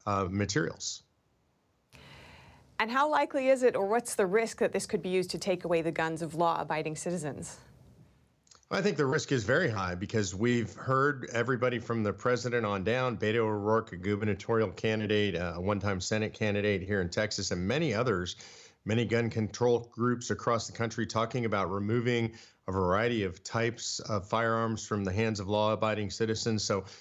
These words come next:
Speaker 1: having the list is the first step to actually trying to remove those things.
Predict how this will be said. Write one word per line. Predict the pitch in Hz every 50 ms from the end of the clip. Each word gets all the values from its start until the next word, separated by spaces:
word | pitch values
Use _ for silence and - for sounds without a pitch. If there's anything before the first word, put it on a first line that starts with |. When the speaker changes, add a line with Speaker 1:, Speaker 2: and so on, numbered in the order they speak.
| - _
Speaker 1:
having | _ - 123 135 143 165 156 135
the | 120 117
list | 110 110 123 139 131 110 - - -
is | 131 113 92
the | 95 110
first | 101 101 - 123 120 110 - -
step | - - 131 120 107 - -
to | - 101 87
actually | 101 101 - - - 101 95
trying | 92 - 110 104 95
to | 85 - 92
remove | 87 87 90 95 101 98 90
those | 85 82 80 78 - -
things. | 73 64 - - - - - - -